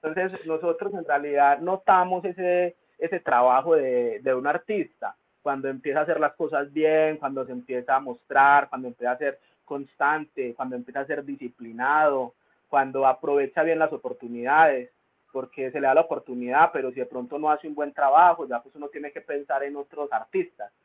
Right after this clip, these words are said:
Entonces, em, en realidad es eso, es la, el entusiasmo que tengan por,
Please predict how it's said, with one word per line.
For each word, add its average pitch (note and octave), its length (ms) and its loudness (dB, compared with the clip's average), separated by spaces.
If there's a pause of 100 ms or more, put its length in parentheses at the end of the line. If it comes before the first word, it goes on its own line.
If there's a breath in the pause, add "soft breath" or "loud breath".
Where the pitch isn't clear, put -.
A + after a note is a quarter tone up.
(360)
Entonces, C#3 680 -8
em, C3 680 -6
en C3+ 120 -10
realidad C#3+ 400 0
es D#3 180 2
eso, A2 220 -14
es C#3 160 -6
la, E3 380 8
el C#3+ 140 -6
entusiasmo C#3 680 -4
que C3 140 -8
tengan C3+ 460 -4
por, A#2+ 640 -2